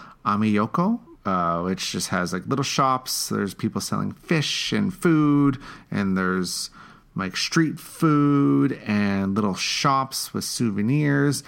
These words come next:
And there's, like, some discount stores as well that have, like, just, you know, t-shirts and stuff in bins. You just kinda have to rifle through these boxes and you get, like, cheap shirts for, like,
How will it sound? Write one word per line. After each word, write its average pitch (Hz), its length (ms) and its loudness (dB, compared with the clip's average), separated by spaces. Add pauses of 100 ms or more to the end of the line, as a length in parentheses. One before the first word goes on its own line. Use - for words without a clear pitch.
(300)
And 110 240 2
there's, 113 500 0
like, 110 220 -6
some 101 340 -2
discount 113 600 -2
stores 117 640 -2
as - 180 -6
well 127 640 0 (340)
that 107 140 -4
have, 101 320 0
like, 98 180 -2
just, 98 200 -6 (1500)
you 110 80 0
know, 95 160 -2
t-shirts 135 600 2
and 113 100 0
stuff 110 260 -2
in 98 140 0
bins. 113 460 4
You 107 120 4
just 107 180 0
kinda 107 200 2
have 98 180 -2
to 104 100 -2
rifle 110 460 0
through 107 580 2 (720)
these 110 180 4
boxes 110 480 0
and 98 100 0
you 98 40 -2
get, 98 160 0
like, 95 140 -6
cheap - 280 -2
shirts - 720 -2 (640)
for, - 160 -8
like, 92 200 -2